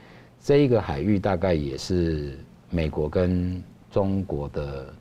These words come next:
海军、海空军大概是一个决，决战的，的战场啊。所以他把他在过去三年累积的所有，不管是测试啊、训练啊、演习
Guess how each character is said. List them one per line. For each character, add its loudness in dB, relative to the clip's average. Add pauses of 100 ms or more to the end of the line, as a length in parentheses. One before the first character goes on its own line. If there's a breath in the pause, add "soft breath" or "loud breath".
(320)
海 -4
军、 -4
海 -8
空 -2
军 -6 (460 loud breath)
大 0
概 2
是 -2
一 -2
个 -2
决， -4 (160)
决 -4
战 -2
的， -6 (560)
的 -6
战 -2
场 -12
啊。 -20 (880 loud breath)
所 4
以 6
他 0
把 2
他 0
在 6
过 4
去 2
三 4
年 4
累 4
积 0
的 2
所 0
有， 2 (160)
不 -2
管 2
是 -2
测 0
试 -4
啊、 -6
训 -2
练 0
啊、 -12 (260)
演 -6
习 -10